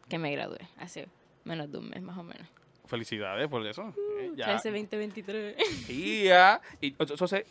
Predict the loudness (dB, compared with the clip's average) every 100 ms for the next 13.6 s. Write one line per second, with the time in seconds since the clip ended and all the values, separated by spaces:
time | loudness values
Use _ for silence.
0 | -18 -20 -20 _ _ _ _ _ _ _
1 | -20 -10 -4 0 2 2 2 0 2 2
2 | 2 0 -2 -2 -4 -4 -8 -8 -6 -6
3 | -8 -18 -20 _ -14 -12 -8 -6 -4 -6
4 | -4 -4 0 2 6 6 6 2 -4 -12
5 | _ _ _ _ -20 -20 -20 -18 -10 -10
6 | -8 -6 -4 -4 -6 -10 -10 -6 -6 -4
7 | -2 -2 -2 -4 -2 -2 0 0 0 -4
8 | -10 -8 -4 -2 -2 -2 -2 -2 -4 -8
9 | -4 -4 -6 _ _ _ -20 -20 -16 -10
10 | -8 -6 -6 -6 -6 -6 -6 -8 -6 -4
11 | -6 -6 -6 -4 -4 -2 -2 -2 -4 -8
12 | -8 -8 -6 -6 -4 -4 -4 -6 -8 -10
13 | -6 -6 -6 -6 -6 -6